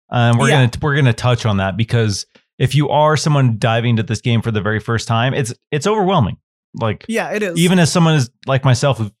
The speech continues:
Speaker 1: played all of these asymmetrical horror games, who've played a ton of mobas,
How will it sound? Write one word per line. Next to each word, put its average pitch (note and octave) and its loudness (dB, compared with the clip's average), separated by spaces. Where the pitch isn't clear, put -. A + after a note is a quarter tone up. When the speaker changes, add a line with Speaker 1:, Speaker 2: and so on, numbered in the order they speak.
Speaker 1:
played C3+ 2
all A#2+ 2
of G#2+ 0
these A2 0
asymmetrical G#2 -2
horror B2 0
games, A#2+ 0
who've C3 0
played B2+ 0
a A2 0
ton A#2+ 0
of G#2 0
mobas, B2 0